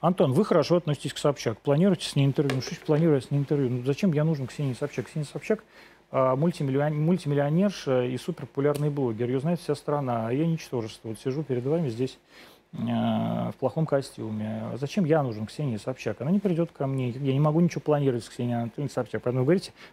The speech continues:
вы хорошо к ней относитесь. Откуда вы знаете, что хорошо? Я, может, лицемерю, когда говорю, что я к ней хорошо отношусь. Мы в сложных отношениях с Ксенией Анатольевной. Сейчас у нас период,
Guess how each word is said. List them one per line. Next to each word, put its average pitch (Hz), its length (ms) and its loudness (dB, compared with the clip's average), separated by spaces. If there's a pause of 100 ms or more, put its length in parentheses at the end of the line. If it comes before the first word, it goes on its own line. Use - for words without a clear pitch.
вы 175 120 4
хорошо 143 320 2
к - 100 -6
ней 131 100 0
относитесь. 113 380 -4
Откуда 147 240 0
вы 113 60 0
знаете, 113 240 -4
что - 100 -18
хорошо? 123 320 -2
Я, 117 100 -4
может, 143 160 -4
лицемерю, 110 640 -2 (540)
когда 120 240 0
говорю, 123 240 2
что - 160 -6
я 113 60 -2
к - 80 -14
ней 123 80 -6
хорошо 120 360 -4
отношусь. - 520 -12 (340)
Мы 190 140 2
в - 60 -4
сложных 131 380 2
отношениях 120 380 -4
с - 40 -10
Ксенией 123 180 -2
Анатольевной. 160 320 0
Сейчас - 240 0
у 143 40 -2
нас 131 140 -2
период, 127 340 -2